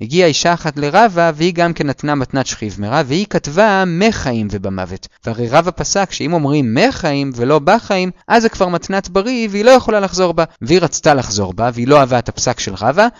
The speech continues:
אז היא באה אליו הרבה והטרידה אותו שיפסוק לטובתה, שזה כן יחשב מתנת שכיב מרע, אז הוא לא רצה שהיא תמשיך לשגע אותו, אז הוא כתב לה באמת פסק לטובתה, אבל למטה הוא כתב איזשהו משפט קוד, שבזה הוא התכוון שכל בית דין שיראה את זה יבין שזה לא פסק אמיתי,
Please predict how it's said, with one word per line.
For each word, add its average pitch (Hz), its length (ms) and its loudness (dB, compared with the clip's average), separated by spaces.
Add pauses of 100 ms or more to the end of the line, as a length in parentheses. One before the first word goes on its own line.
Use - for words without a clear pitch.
(140)
אז 123 120 -6
היא 185 120 -2
באה 165 180 2
אליו 156 180 2
הרבה 120 300 0
והטרידה 143 420 -2
אותו 139 200 2
שיפסוק 127 500 -2
לטובתה, 123 560 -2
שזה 98 320 -6
כן 170 180 0
יחשב 180 400 -4
מתנת 190 260 -4
שכיב 202 260 -4
מרע, 214 180 2 (260)
אז 127 120 -2
הוא 185 100 2
לא 185 140 4
רצה 190 200 2
שהיא 180 160 -6
תמשיך 180 360 -6
לשגע 202 400 0
אותו, 180 300 2 (140)
אז 127 100 -8
הוא 151 80 -6
כתב 190 320 0
לה 165 80 2
באמת 143 300 -2
פסק - 320 -4
לטובתה, 120 640 -2
אבל 113 160 -6
למטה 165 340 -2
הוא 170 60 -2
כתב 185 320 -2
איזשהו 175 340 -4
משפט 190 500 -4
קוד, 226 260 4
שבזה 135 420 -4
הוא 220 120 4
התכוון 208 540 -2 (220)
שכל - 360 2
בית 202 240 0
דין 208 100 -4
שיראה 180 420 -2
את 254 60 -2
זה 220 100 -4
יבין 175 320 0
שזה 147 260 -4
לא 196 160 6
פסק 175 300 -2
אמיתי, 143 400 -2